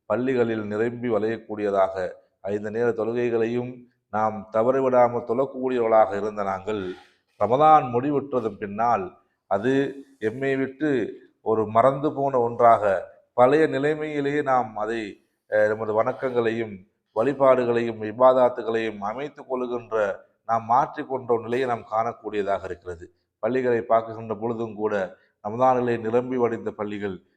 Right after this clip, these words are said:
இன்று இமாமும் ஒரு சில நபர்களும் மாத்திரம் இருக்கக்கூடிய அடிப்படையை நாம் பார்க்கின்றோம். அல்லாஹ்வுடைய, அல்லாஹ் தஆலா அல் குர்ஆனிலேயும் கூட ஒரு செய்தியை சொல்கிறான், "வஅ்புது ரப்பக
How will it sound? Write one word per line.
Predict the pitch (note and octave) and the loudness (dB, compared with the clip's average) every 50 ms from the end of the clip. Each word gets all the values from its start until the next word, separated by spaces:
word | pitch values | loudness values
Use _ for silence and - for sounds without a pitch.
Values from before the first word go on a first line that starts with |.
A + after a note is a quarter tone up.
| _ _ - | _ _ -12
இன்று | G#2+ A2+ A#2+ A#2 A2+ A2+ | -12 -10 -8 -6 -6 -4
இமாமும் | A2 G#2+ G#2 A2 A2+ A#2 A#2+ A#2 A#2 A#2+ A#2 A#2 A#2+ - _ _ _ _ _ _ - F2+ E2 - - | -4 -4 -4 0 0 2 2 2 0 -2 -6 -6 -10 -16 _ _ _ _ _ _ -18 -16 -14 -14 -8
ஒரு | - A#2 B2+ C3+ | -6 -2 -2 -2
சில | C3 - B2+ A#2+ | -2 0 0 0
நபர்களும் | G2+ G#2+ G#2+ G2+ A#2+ A#2+ A#2 A2+ A#2 A2+ G#2+ G#2 | 0 0 -2 0 0 0 0 0 0 -2 -4 -4
மாத்திரம் | G2 G2+ G#2+ A2 A2 - - A#2 G#2+ | -2 0 0 0 0 -2 -8 -8 -6
இருக்கக்கூடிய | A2 A#2+ A#2+ - B2+ G#2+ A2+ A2+ A2 G#2+ G#2+ G2+ | -6 -8 -8 -8 -10 -10 -8 -8 -8 -6 -4 -4
அடிப்படையை | G2+ G2+ A#2 A2+ - - A2+ G2+ G#2+ G#2 G2+ F#2 | -4 -4 -6 -8 -4 -4 -2 0 0 -2 -2 -6
நாம் | E2 | -6
பார்க்கின்றோம். | G2 F#2+ F#2 F#2+ - G2 F2 F2+ F2 F2+ F2 E2+ - _ _ _ _ _ _ - | -6 -6 -6 -6 -10 -16 -16 -16 -14 -12 -14 -14 -14 _ _ _ _ _ _ -6
அல்லாஹ்வுடைய, | G2 A2 A2+ A#2 A2+ G#2+ G#2 G#2+ G#2+ G2+ F#2+ - - - - _ - | 2 6 6 6 6 6 2 2 2 0 0 -2 -6 -12 -20 _ 0
அல்லாஹ் | A2 C3 C3+ C3 B2 A#2 - | 6 8 8 8 8 4 4
தஆலா | - G#2+ G2 G#2+ A2+ A2+ A#2 A2+ G#2 G2+ F#2+ - - - - _ _ | 4 4 6 6 4 4 4 4 4 4 2 0 -4 -16 -20 _ _
அல் | - - A#2 A#2 - - | -4 -4 -4 -4 0 4
குர்ஆனிலேயும் | A#2+ A#2 A2+ G#2+ G#2+ G#2+ G#2+ G#2+ G#2+ G2 G2+ G2+ | 6 8 8 8 6 4 0 -2 -4 -6 -8 -4
கூட | G#2+ A#2 A2+ G#2+ | -4 0 2 2
ஒரு | G2+ G2 F#2+ | 2 0 -2
செய்தியை | G2 A2 A2+ B2+ B2 A#2+ A#2+ A2+ | -2 -2 -4 -2 -2 -2 -4 -4
சொல்கிறான், | G2+ - G#2+ G2+ F#2 F#2+ G2 F#2+ F#2 F#2 - - - _ _ _ - | -2 -4 -4 -2 0 2 2 2 2 0 -2 -12 -20 _ _ _ 4
"வஅ்புது | A#2 C3 A#2+ A#2+ B2 A2+ A#2 A#2 G#2 G#2+ G#2+ | 6 6 6 6 4 2 -2 -2 0 2 2
ரப்பக | A#2+ A#2 G#2 - - G#2+ - - G#2+ G#2 F#2+ | 2 2 0 0 -2 -2 -2 0 -2 -2 -2